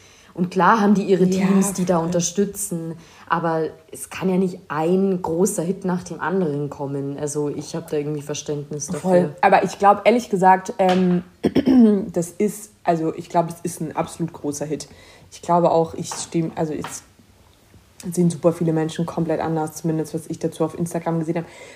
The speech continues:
Speaker 2: Vielleicht war das deshalb auch so, dass ich einfach was Krasseres erwartet habe, weil das davor schon überall so angepriesen wurde. Ich weiß es nicht.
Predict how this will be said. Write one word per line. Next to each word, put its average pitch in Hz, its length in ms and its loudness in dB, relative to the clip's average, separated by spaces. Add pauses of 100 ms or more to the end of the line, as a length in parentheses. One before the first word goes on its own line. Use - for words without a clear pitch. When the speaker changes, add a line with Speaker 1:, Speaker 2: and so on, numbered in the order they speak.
Speaker 2:
Vielleicht 208 400 2
war 196 80 2
das 175 280 -8
deshalb 196 440 -2
auch 175 140 0
so, 185 160 -6
dass 175 160 0
ich - 100 -6
einfach 170 220 -6
was 165 160 -10
Krasseres 170 440 -4
erwartet 165 560 -6
habe, 180 240 2
weil 170 140 0
das 165 100 -6
davor 170 300 -6
schon 170 180 -6
überall 165 340 -4
so 151 100 -4
angepriesen 185 680 -4
wurde. 185 160 0
Ich 175 120 -8
weiß 165 340 -2
es - 40 -8
nicht. 170 300 -4